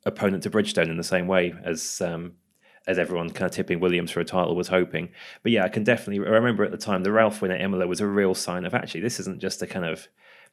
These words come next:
throwing it into the lead with a monster start and a great engine, then just holding on under pressure. This is properly controlling a Grand Prix from the front.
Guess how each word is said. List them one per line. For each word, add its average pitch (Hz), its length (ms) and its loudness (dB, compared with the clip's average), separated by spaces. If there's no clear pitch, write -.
throwing 110 320 6
it 95 80 2
into 95 240 -2
the 98 80 -2
lead 95 240 0
with 92 100 -2
a 92 40 0
monster 95 340 -2
start 90 300 2
and 85 80 -2
a 87 60 0
great 92 220 2
engine, 92 380 -2
then 87 160 -2
just 92 160 -6
holding 90 220 0
on 92 220 -4
under 92 200 -2
pressure. - 340 0
This - 200 -6
is - 80 -6
properly 98 320 -4
controlling 92 500 0
a 85 60 -4
Grand 90 240 -6
Prix 92 200 -4
from - 140 -12
the 85 60 -8
front. 64 320 -4